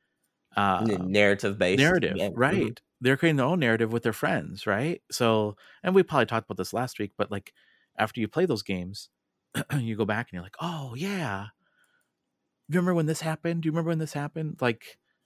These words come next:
Speaker 1: that's, it's a different narrative, but it's an interesting narrative, so,
Speaker 2: It is.
Speaker 1: um, hmm.
Speaker 2: But do you know what the best-selling game of w-, last year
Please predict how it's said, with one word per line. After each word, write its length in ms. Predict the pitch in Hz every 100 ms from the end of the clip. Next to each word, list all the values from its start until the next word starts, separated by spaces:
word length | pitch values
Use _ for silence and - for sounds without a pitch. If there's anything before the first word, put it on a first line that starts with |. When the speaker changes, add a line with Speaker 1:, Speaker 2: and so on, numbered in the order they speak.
| _ _ _ _
Speaker 1:
that's, 260 | - 135 - -
it's 140 | 135
a 40 |
different 340 | 127 123 - 92
narrative, 580 | 107 107 71 69 92 -
but 120 | 80
it's 180 | 85 -
an 120 | 95
interesting 520 | 98 104 80 - 80
narrative, 540 | 78 78 - - 50 98
so, 340 | - 87 85 - _ - - -
Speaker 2:
It 100 | 151
is. 80 | 190
Speaker 1:
um, 360 | 113 104 98 98 _ _ _ _ _ _ _ _ _ -
hmm. 160 | 131 107
Speaker 2:
But 400 | - 139 147 123
do 80 |
you 120 | 131 160
know 120 | 160
what 160 | 156
the 60 | 135
best-selling 540 | 95 110 - 131 113
game 320 | 90 98 104 120
of 240 | 107 101
w-, 180 | 101 -
last 380 | 95 98 95 -
year 320 | 92 98 131